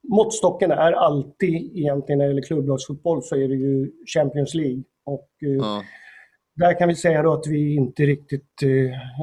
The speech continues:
Speaker 1: klarade liksom av de lag som har varit med där har haft svårt. Man har gjort lite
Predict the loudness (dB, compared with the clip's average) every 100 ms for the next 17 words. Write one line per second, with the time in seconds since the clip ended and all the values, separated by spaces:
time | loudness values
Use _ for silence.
0 | -8 -6 -8 -10 -8 4 6 6 4 2
1 | 0 2 4 4 2 -2 -6 -10 -8 -2
2 | 0 2 2 0 0 0 0 2 2 2
3 | -2 -8 -12 -8 0 2 4 4 0 -2